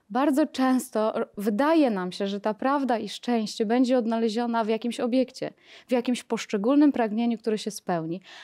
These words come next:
Ale już pewnie wiele razy zobaczyliście, że pragnienie, owszem, spełniło się.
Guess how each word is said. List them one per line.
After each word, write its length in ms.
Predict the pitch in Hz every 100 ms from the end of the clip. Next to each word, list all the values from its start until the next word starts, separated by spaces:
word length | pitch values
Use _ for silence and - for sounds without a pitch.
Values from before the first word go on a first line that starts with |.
| -
Ale 200 | 220 233
już 160 | 240 -
pewnie 300 | 254 254 247
wiele 260 | 269 269
razy 220 | 262 247
zobaczyliście, 720 | 240 240 254 349 359 - - 208 _ _ _ _ -
że 260 | 226 233 226 _ -
pragnienie, 540 | 262 254 262 254 277
owszem, 360 | 349 - 262 262
spełniło 600 | - 381 349 226 160 165
się. 240 | -